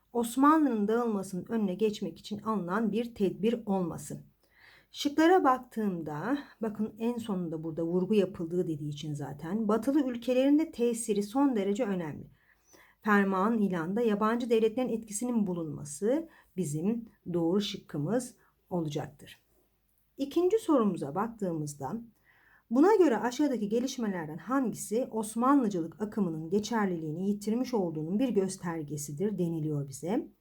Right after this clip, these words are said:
Osmanlı Devleti'nin çöküş sürecinde devletin varlığını sürdürmek ve dağılmasını önlemek için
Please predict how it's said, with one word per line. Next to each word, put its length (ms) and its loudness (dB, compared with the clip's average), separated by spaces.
Osmanlı 500 4
Devleti'nin 380 2
çöküş 420 -8
sürecinde 800 -4
devletin 500 2
varlığını 460 0
sürdürmek 680 -2
ve 140 -2
dağılmasını 580 -2
önlemek 420 0
için 320 -6